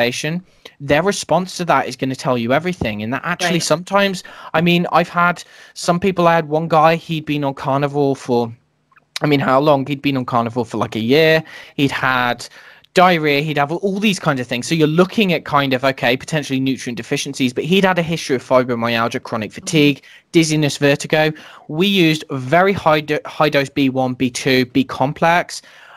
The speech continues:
Speaker 1: And within, like, a week, you know, he had, he had, he had made ninety-five percent more improvements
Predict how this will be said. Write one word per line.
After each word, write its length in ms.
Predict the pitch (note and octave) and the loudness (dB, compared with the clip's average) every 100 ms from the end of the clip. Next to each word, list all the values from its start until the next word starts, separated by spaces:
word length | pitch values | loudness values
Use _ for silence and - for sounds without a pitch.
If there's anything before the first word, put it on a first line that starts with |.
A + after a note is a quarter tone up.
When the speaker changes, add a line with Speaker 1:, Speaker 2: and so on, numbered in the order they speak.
| - | 0
Speaker 1:
And 160 | E3+ | 2
within, 320 | F#3+ G3+ G3+ | 4 2 2
like, 240 | F#3 D3+ - | 2 2 0
a 60 | |
week, 640 | A#2 A#2 C#3+ F3+ - - - - _ - | -8 -2 -2 -2 -6 -18 -20 -20 _ -4
you 100 | D3 | 0
know, 240 | C3 C3 | 2 0
he 300 | - - F3+ | -6 -4 -2
had, 240 | E3+ E3 D3 _ | 2 0 -2 _
he 240 | D3+ F#3+ G3 | -8 2 2
had, 160 | E3+ - | 2 -6
he 280 | D#3 F#3 | -2 2
had 160 | G3 E3+ _ | 2 0 _
made 520 | - E3 E3 F#3+ F#3+ - | -4 2 4 4 2 -2
ninety-five 960 | D#3 D#3 F#3+ A3 G#3 - E3 F3+ F3+ | 0 4 4 0 -6 -2 4 4 2
percent 320 | F3 - D#3 C3 | -4 0 0 0
more 480 | D3 D#3+ F3+ F3+ - | 0 2 2 0 -2
improvements 920 | D#3 D3+ E3 E3 E3+ B2+ A2 - - | -6 -2 2 2 2 -2 -2 -6 -12